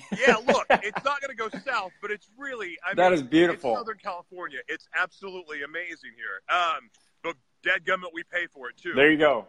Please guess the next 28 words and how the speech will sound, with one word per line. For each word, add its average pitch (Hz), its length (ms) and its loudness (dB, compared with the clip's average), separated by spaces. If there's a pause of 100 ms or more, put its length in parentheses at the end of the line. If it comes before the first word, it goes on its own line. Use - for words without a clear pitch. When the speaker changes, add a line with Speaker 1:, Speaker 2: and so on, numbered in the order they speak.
Speaker 1:
So, 240 240 -2 (280)
Speaker 2:
<laughs> - 260 -20
Speaker 1:
dude, 226 180 -2 (100)
welcome 262 360 -2
to 240 80 -6
the 208 80 -6
show, 175 360 -6
man. 147 240 -4
I've 196 160 0
been 240 160 -16
watching 214 400 -6
you 196 120 -10
and 190 80 -8
Natalia 180 400 -6
do 165 140 -12
your 156 180 -12
lives. 160 440 -4
I've 135 120 -20
been 143 180 -16
watching 156 320 -10
your 131 80 -16 (140)
post, 156 420 -12 (560)
and 160 120 -2
I'm 175 120 -2
really, 208 200 -4
really 180 220 -8
excited 156 400 -6
about 143 160 -6